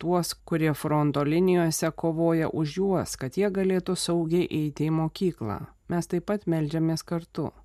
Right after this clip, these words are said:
Didžiulis džiaugsmas matyti vaiko laimę, kai jis gauna žinią, kad šeimos narys, iš kurio ilgą laiką nebuvo žinių, pagaliau atsirado gyvas ir sveikas, dalijasi Irina. Ji pasakoja, kad ugdymo procesą gerokai apsunkina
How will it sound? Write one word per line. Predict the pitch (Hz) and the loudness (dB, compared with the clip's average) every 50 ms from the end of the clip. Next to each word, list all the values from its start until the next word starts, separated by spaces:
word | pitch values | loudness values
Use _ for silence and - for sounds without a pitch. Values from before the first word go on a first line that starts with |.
| - _ - | -20 _ -4
Didžiulis | 165 165 170 220 240 220 190 160 | -2 0 2 4 4 4 4 4
džiaugsmas | 151 165 185 208 202 - - 165 147 143 | 2 2 2 2 0 0 -2 -2 -2 0
matyti | - 139 127 123 - 143 135 127 131 127 | -2 -2 -2 -2 -4 -6 -4 -4 -4 -2
vaiko | 131 135 135 123 - 127 127 | -2 -2 -2 -2 -2 -4 -2
laimę, | 123 123 127 147 156 170 170 170 165 151 143 | 0 0 0 0 2 2 4 4 2 2 0
kai | - - 151 147 | -2 -2 -2 0
jis | 151 151 143 147 | 0 -2 -2 -2
gauna | 143 139 139 139 139 139 139 139 | 0 0 2 2 2 0 0 -2
žinią, | 131 127 - 180 202 196 170 131 113 101 | -4 -2 0 2 4 4 4 2 0 -2
kad | - 120 120 | -4 -8 -8
šeimos | - - 139 139 139 127 120 - - | -6 -4 -4 -2 -2 -2 -4 -4 -6
narys, | 135 131 127 123 139 151 170 165 - - - | -4 -4 -4 -2 -2 -2 -2 -4 -6 -8 -6
iš | - 147 - _ | -8 -8 -6 _
kurio | - 170 165 160 - | -2 0 0 0 0
ilgą | - - 202 208 185 165 143 135 | 2 4 2 4 4 2 0 2
laiką | 143 165 170 180 175 - 135 | 2 4 2 2 2 0 0
nebuvo | 135 135 135 127 139 131 123 131 131 | 0 0 0 -2 -4 -4 -2 -2 -4
žinių, | 131 117 113 131 127 127 127 131 147 165 170 170 _ - - - - - _ | -4 -4 -6 -6 -4 -4 -2 -2 -2 -2 -2 -4 _ -18 -20 -20 -20 -12 _
pagaliau | - 170 160 180 185 202 220 220 | -6 -2 0 0 0 2 2 0
atsirado | 214 - - 196 196 196 196 190 190 185 | 0 0 0 2 2 4 4 4 2 2
gyvas | 165 151 160 156 160 156 - - | 2 2 0 0 0 -2 -4 -4
ir | 180 170 | -6 -6
sveikas, | 170 - - 190 180 151 127 - - - - - - - - - - | -6 -4 -2 0 0 0 -2 -6 -10 -12 -10 -8 -8 -8 -8 -8 -4
dalijasi | 135 143 139 135 131 131 135 143 131 - - - - - 156 | -4 -2 -2 -2 -2 0 -2 -2 -2 -2 -4 -6 -4 -2 -2
Irina. | 156 160 170 156 135 123 120 104 - - - - - _ _ _ _ _ - - | 0 2 2 2 2 0 -2 -4 -8 -12 -20 -20 -20 _ _ _ _ _ -6 -4
Ji | 147 139 131 135 | -2 -2 -2 -2
pasakoja, | _ 135 139 160 170 160 - - 175 175 - 175 170 175 156 147 | _ 2 2 2 2 0 0 -2 -4 0 2 2 2 4 2 2
kad | - 165 160 - - | 0 -2 -4 -2 -2
ugdymo | - 226 220 214 175 170 156 143 127 127 | -2 0 0 2 2 4 4 4 2 0
procesą | - - 131 127 - - 165 185 180 - 185 170 160 | 0 -4 -4 -4 -2 -2 -2 -2 0 0 -2 0 0
gerokai | 143 143 151 139 139 156 175 175 - 190 175 135 | 0 0 2 2 2 2 0 0 0 0 2 2
apsunkina | 165 160 - - 180 175 175 165 - 165 165 165 160 | 0 -2 -2 -2 2 2 2 2 2 2 2 2 2